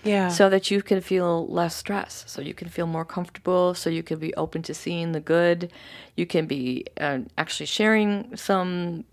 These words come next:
Speaker 2: some caring and love in the holidays and not having these little s-, stumbling blocks that you're
Speaker 1: Yeah.
Speaker 2: tripping over.
Speaker 1: Well, and I bet, too, that if you do this kind of cleaning up of your own internal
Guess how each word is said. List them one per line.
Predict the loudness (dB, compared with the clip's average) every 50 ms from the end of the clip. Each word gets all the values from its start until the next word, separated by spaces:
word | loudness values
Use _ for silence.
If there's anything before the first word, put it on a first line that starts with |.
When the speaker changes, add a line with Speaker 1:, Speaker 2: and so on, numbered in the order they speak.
| -20 -14
Speaker 2:
some | -8 -8 -8 -6
caring | -4 0 2 2 4 2 2 0 0
and | 0 0 2
love | 2 2 2 2
in | 0 0
the | 0 0
holidays | 0 0 0 0 2 2 2 2 2 0 -2 -4
and | -6 -4 -2 -2
not | 0 0 0 0 -2 -6 -20 -20 -20 -20 -20 -20 -16 -6
having | -2 0 0 0 0 -2 -2
these | -6 -6 -8 -8 -10
little | -12 -10 -12 -12
s-, | -12 -14 -16 -14 -14 -14
stumbling | -12 -8 -2 2 2 2 4 4 2 2 2 0
blocks | 0 -2 -4 -4 -4 -6 -8 -10 -10 -10
that | -10 -8
you're | -6 -6 -4 -4 -4 -2
Speaker 1:
Yeah. | 0 4 4 6
Speaker 2:
tripping | 6 6 6 6 4 2 0 -4
over. | -6 -8 -8 -10 -10 -10 -14 -18 -2 6
Speaker 1:
Well, | 6 8 8 8 6
and | 4 4
I | 4 4 4
bet, | 4 4 4 4 4 4 0 -4
too, | 2 4 6 6 6 6 6
that | 4 4 4 4 2
if | 0 0 0 0
you | -2 0 0
do | 0 0 2 4 4 4
this | 4 2 0 0 -2
kind | -2 0 0 2 2
of | 2 0 0 -4 -10 -8
cleaning | -2 2 4 4 6 6 6 6
up | 4 4 2 2
of | 0 0 0
your | 0 0 0 0 0 0
own | 2 2 4 4 4 2 2 0 -2 -4 -4 -2
internal | 0 0 0 0 0 2 2 4 4 4 2 2 0 -4